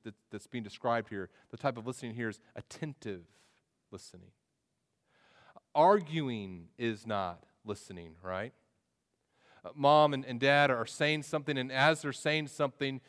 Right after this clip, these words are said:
you're thinking of the counter argument. So they're trying to give you instruction, and, and you're arguing with them. They're, they're saying, "Hey, you need to clean your room," and you're, "Hey, I don't need to clean my room because of this and this and this." It's arguing.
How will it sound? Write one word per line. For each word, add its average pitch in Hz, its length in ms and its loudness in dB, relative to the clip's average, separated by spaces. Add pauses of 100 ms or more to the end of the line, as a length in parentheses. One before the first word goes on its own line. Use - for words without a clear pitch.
(120)
you're 165 180 4
thinking 156 380 -2
of 123 80 -2
the 117 80 0
counter 165 420 2
argument. 113 400 -2
So - 100 -8
they're 160 140 2
trying 165 220 4
to 147 80 0
give 143 120 -2
you 139 80 -2
instruction, 139 580 -2
and, 123 100 -6 (160)
and 139 80 -4
you're 165 160 -2
arguing 156 400 8
with 120 100 -4
them. 120 80 -4
They're, 135 140 -2
they're 143 120 -2
saying, 147 200 -2
"Hey, 147 100 0 (160)
you 156 80 -4
need 160 120 0
to 143 60 -2
clean 165 220 -2
your 147 120 -2
room," 156 160 2
and 139 60 0
you're, 147 140 0
"Hey, 160 140 2
I 165 140 8
don't 262 80 8
need 220 80 4
to 180 40 0
clean 190 180 2
my 196 80 2
room 202 100 2
because 160 100 -2
of 165 60 2
this 185 120 -4
and 202 80 -4
this 185 100 0
and 208 100 2
this." 165 280 -4 (2000)
It's - 60 -20
arguing. 123 460 -10